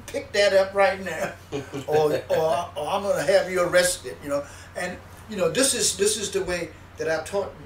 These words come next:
my son: have respect for the police and blah blah blah. And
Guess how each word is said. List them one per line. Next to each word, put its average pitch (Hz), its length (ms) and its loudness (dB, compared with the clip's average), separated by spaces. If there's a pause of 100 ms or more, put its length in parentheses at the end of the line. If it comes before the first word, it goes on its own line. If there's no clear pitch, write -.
(120)
my 135 160 -10
son: 127 280 -8
have 156 240 -8
respect 165 420 -8
for 156 100 -8
the 143 120 -6
police 143 540 -10
and - 100 -12
blah 143 160 -8
blah 143 200 -6
blah. 156 240 -6 (420)
And 165 300 -2